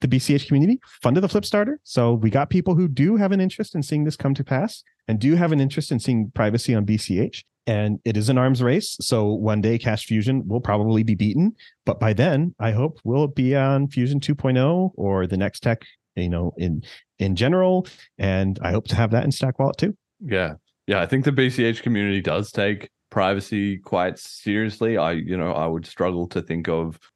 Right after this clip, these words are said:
Speaker 2: community members, especially prominent ones, that were against that. I think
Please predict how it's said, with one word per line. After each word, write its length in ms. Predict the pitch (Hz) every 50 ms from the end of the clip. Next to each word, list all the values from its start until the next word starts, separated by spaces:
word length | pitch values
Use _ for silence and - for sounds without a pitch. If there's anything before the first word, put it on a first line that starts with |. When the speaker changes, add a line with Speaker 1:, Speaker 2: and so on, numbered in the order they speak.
| -
Speaker 2:
community 840 | - - 82 82 80 80 82 85 85 82 82 82 80 80 80 80 78 -
members, 440 | - 87 80 80 80 78 80 78 78
especially 380 | 82 - - - 120 - 104 87
prominent 440 | 80 - 80 90 101 90 82 73
ones, 340 | - 73 73 76 80 87 - -
that 180 | 76 73 -
were 380 | - 80 82 76 76 78 73 73 _ _ _ _ _
against 540 | - 76 78 76 - 78 82 92 95 - -
that. 320 | - 107 101 117 123 - -
I 80 | 80
think 340 | 80 - 87 85 80 - -